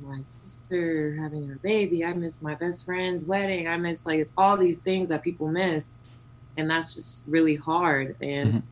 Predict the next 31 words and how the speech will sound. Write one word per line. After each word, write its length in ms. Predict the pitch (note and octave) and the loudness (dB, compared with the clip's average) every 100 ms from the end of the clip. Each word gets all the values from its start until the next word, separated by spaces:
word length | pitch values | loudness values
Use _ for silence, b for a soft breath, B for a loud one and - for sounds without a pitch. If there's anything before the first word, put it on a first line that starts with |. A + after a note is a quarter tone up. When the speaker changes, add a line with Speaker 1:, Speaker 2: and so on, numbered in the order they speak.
| - - - | -20 -16 -2
Speaker 1:
now 480 | D#3 F3 E3+ D#3 - | 2 4 4 2 2
after 400 | D3+ D3+ - D#3 | 0 0 0 0
next 340 | D3+ E3 G3+ - | 2 0 0 -2
season, 440 | E3+ D#3+ D#3 D3+ | 4 4 4 0
like, 180 | C#3+ C#3+ | -2 -4
you're 100 | D#3+ | -4
not 200 | F3 E3+ | -4 -4
gonna 120 | E3 | -4
be 100 | D#3 | 0
able 180 | D#3 D3 | 2 0
to 80 | C#3+ | -2
miss 440 | D3+ G3+ G3 - | -2 -2 -4 -8
training 300 | - D3 D3 | -4 -2 -4
camp. 340 | C#3 C3+ C3 - - - - - - - D#3 | -6 -8 -8 -12 -20 -20 -20 -20 -20 -14 -4
You're 100 | D#3 | -2
gonna 120 | D#3 | -2
get 140 | C#3 | -4
fined. 560 | - E3+ F3+ D#3+ C3+ - - | -4 -4 -2 -4 -6 -10 -6
And 120 | C#3+ | -2
then 240 | C#3+ C#3+ C#3 | -2 -2 -4
if 100 | C#3 D3+ | -6 0
you 180 | D#3+ D#3 | 2 2
don't 180 | D3 | 0
come 180 | - C#3+ | -4 -2
back 500 | C#3+ F3 F3 - - - - - - - - | 2 4 4 2 -6 -20 -20 -20 -20 -20 -8
before 280 | D#3 D#3 D3+ | -6 0 0
the 80 | C#3+ | 0
season 320 | - C4 A#3+ | 0 0 0
starts, 380 | - E3+ D#3+ D#3+ | 0 2 2 2
like, 120 | D3 | 0
you're, 160 | D#3+ | 2